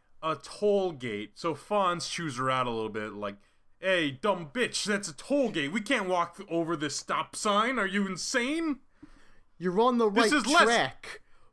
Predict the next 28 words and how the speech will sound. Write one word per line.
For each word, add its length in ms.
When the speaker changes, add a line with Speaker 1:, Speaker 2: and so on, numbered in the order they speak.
Speaker 2:
but 180
you 60
Speaker 1:
this 180
is 60
Speaker 2:
fucked 120
Speaker 1:
less 240
Speaker 2:
up. 120
Speaker 1:
than 160
Speaker 2:
You 80
Speaker 1:
useless. 500
Speaker 2:
fucked 360
up, 220
didn't 380
you? 80
Speaker 1:
S- 240
Speaker 2:
Didn't 500
you? 220
Speaker 1:
I'll 200
ha-, 300
I'll, 240
I'll 240
have 140
to 80
save 500
the 80
day 340
for 280
everyone. 600